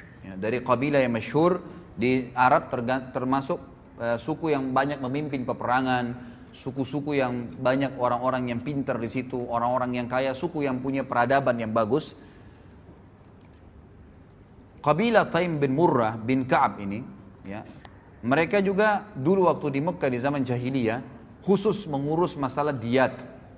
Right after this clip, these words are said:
Diat ini apa namanya, eh, denda,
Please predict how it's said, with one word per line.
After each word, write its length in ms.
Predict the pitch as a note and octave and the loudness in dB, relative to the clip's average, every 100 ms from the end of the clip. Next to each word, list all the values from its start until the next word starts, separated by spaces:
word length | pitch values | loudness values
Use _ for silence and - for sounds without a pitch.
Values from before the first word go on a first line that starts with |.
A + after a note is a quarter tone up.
| - - | -20 -16
Diat 480 | F#2 G#2 B2+ C#3+ C#3+ C#3+ | -12 -4 0 0 -2 -6
ini 400 | D#3 F#3 F#3 - - - - - - - - - - - | -4 -4 -6 -10 -18 -18 -20 -20 -20 -20 -20 -20 -20 -12
apa 240 | G#2+ C3 | -6 -4
namanya, 360 | B2+ B2+ C#3 E3 - - | -2 -2 -2 -2 -8 -6
eh, 380 | B2+ A#2 A2 G#2 G#2+ - - - - - - - - | -2 0 -2 -4 -10 -16 -20 -20 -20 -20 -20 -20 -10
denda, 560 | A#2 D#3+ E3+ C#3+ A2 | -2 0 2 2 0